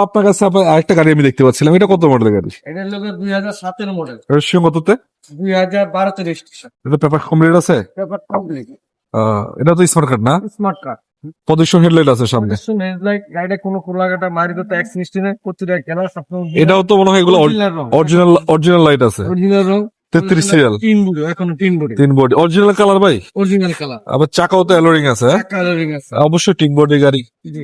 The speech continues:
Speaker 1: এই যে দেখেন সামনে লা-,
Speaker 2: প্রত্যেকটা গ্লাস অরিজিনাল।
Speaker 1: সব, প্রত্যেকটা গ্লাসেস অরিজিনাল পাবেন সামনে পিছনে।
Speaker 2: জি।
Speaker 1: ভিতরে একটু দেখাই দিই আপনাদের। উডেনটা কিন্তু খুবই চমৎকার আছে। দেখতে পাচ্ছেন তেঁতুল বিসি উডেন। আবার এসি কিন্তু কমপ্লিট আছে না?
Speaker 2: জি, জি।
Speaker 1: চাকাগুলো ভালো আছে মোটামুটি,
Speaker 2: স্যার।
Speaker 1: অ্যালোয়িং সহকারে। দেখেন,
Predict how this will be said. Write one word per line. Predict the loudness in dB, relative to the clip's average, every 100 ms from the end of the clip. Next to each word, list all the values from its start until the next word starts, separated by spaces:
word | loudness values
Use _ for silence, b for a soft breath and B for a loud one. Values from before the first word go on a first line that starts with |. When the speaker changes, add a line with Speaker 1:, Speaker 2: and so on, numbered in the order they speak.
| -2
Speaker 1:
এই | 2
যে | 2
দেখেন | 2 0 -2
সামনে | -2 2
লা-, | 2
Speaker 2:
প্রত্যেকটা | 0 -2
গ্লাস | -2 -4
অরিজিনাল। | -8 -10 -12
Speaker 1:
সব, | -4 -4
প্রত্যেকটা | 0 -2 0 0 0
গ্লাসেস | 2 2 0 0
অরিজিনাল | 0 2 2 2 2
পাবেন | 0 0
সামনে | -2 0 0
পিছনে। | 0 0 0 -2
Speaker 2:
জি। | -6 _ -20 -16 -14 -14 -4 -2 0
Speaker 1:
ভিতরে | 0 2 2
একটু | 2
দেখাই | 0 0 0
দিই | 2 0
আপনাদের। | 0 0
উডেনটা | 2 2 0
কিন্তু | 0 -2 -2
খুবই | 0 0
চমৎকার | 2 0 0 0 0
আছে। | -2 -6 -6
দেখতে | -6 -4
পাচ্ছেন | -4 -2
তেঁতুল | 0 2
বিসি | 0 2 2
উডেন। | 2 0 B B B B _
আবার | 0 2 0 0
এসি | -2 0 0
কিন্তু | 2 2
কমপ্লিট | 2 4 4
আছে | 2 2
না? | 2 0 -4
Speaker 2:
জি, | -2 0 0
জি। | -4 -10 -14 _ -18 -4
Speaker 1:
চাকাগুলো | -2 0 2 2 2 2
ভালো | 2 2
আছে | 0 -4
মোটামুটি, | -10 -4 -2 -2
Speaker 2:
স্যার। | -2
Speaker 1:
অ্যালোয়িং | 0 2 0
সহকারে। | -2 -4 -4 -10 -12
দেখেন, | -14 -14